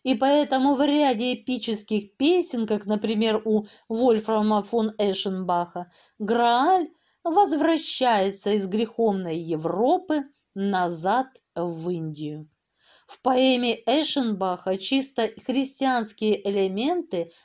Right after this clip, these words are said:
отодвинуты на второй план, и прослеживается терпимость, даже любовь к людям Востока. Постепенно легенды о Граале перестали занимать внимание посвященной публике,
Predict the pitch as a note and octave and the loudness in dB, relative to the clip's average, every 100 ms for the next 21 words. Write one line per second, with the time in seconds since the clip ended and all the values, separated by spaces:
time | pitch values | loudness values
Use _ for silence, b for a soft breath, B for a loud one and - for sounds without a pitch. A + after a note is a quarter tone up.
0 | b A3 G#3+ A3+ F#3+ A3 C4 F#4+ F4+ C#4 | b -2 0 0 0 0 2 2 2 0
1 | - F3 - _ - D4 D#4 - A#3 G#3 | -2 -6 -6 _ -2 2 2 0 0 0
2 | G3+ B3 C4 _ - F#3+ F3+ F3 E3+ D#3+ | 2 0 -2 _ -6 -4 0 -2 -4 -14
3 | _ _ b b b b C4 A#3+ A3+ - | _ _ b b b b -2 0 0 -2
4 | A#3 C#4+ F4+ E4 B3+ A#3 G#3+ - G3 G3+ | -2 0 2 2 2 2 0 -2 -4 -2
5 | F#3+ F3+ - A#3+ D4 D4+ G3 F#3 E3+ F#3+ | -6 -6 -8 -2 2 2 0 -2 0 0
6 | F3 F3+ F3 D#3 D3 D3 A#3+ E4 D#4 _ | 0 -4 -4 -6 -10 -4 0 0 0 _
7 | b b - F3+ F3 A3 A3+ G3+ F3+ F#3 | b b -8 -4 -2 -2 -2 -4 -6 -8
8 | - - D3 C#3+ - D3 D3+ _ _ _ | -12 -10 -8 -8 -10 -16 -16 _ _ _
9 | _ _ _ _ _ _ _ _ _ _ | _ _ _ _ _ _ _ _ _ _
10 | _ _ _ _ b b b b b - | _ _ _ _ b b b b b -4
11 | D#4 D#4+ - E4 E4 G4 G4+ D4 A#3+ B3 | -2 -2 -2 -2 4 4 4 4 2 0
12 | G#3+ E4 D4+ C4+ B3 B3 C4 D#4 F4+ C#4+ | 2 2 2 2 0 0 0 2 2 0
13 | - F#4+ F4 D4+ - B3 A#3+ A#3 A3 G#3+ | 2 4 4 0 -2 2 2 2 0 0
14 | A3 A#3 A3+ A3 A3 G#3 G#3+ B3+ F4 D4 | 0 0 0 0 -2 -2 0 2 0 0
15 | A3 G#3+ G3+ G#3 G3+ - C#4+ D4+ B3+ - | -2 -4 -6 -4 -6 -4 -2 -2 -4 -6
16 | G3+ F#3+ F3+ F#3 - G3 F#3+ | -8 -6 -6 -10 -6 -6 -6